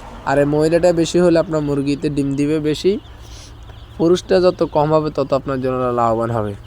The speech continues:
এজন্য আপনারা ছোট বয়সের একদিন, পনেরো দিন, এক মাস বয়সী যখন মুরগিগুলো নেন, তখন এটার মধ্যে পুরুষ মহিলা অনিশ্চিতের কারণে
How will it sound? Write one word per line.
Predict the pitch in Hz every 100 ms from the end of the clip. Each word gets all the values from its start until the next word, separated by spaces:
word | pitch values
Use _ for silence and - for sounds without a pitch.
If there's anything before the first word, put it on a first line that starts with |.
| - - - - - - - - - - - - 160
এজন্য | 185 196 160 175 185 - - 147
আপনারা | 143 160 180 185 - - - - - -
ছোট | 160 185
বয়সের | 180 175 165 170
একদিন, | 156 156 151
পনেরো | 160 151 151
দিন, | 151 147
এক | 143
মাস | 151 143
বয়সী | 143 147 151
যখন | 151 156 151
মুরগিগুলো | 135 131 135 139 135
নেন, | 127 123 123
তখন | 127 156
এটার | 143 143
মধ্যে | 151 156 151 151
পুরুষ | 147 160 -
মহিলা | 151 151 151 - - 147
অনিশ্চিতের | 151 - - 135 131
কারণে | 135 131 139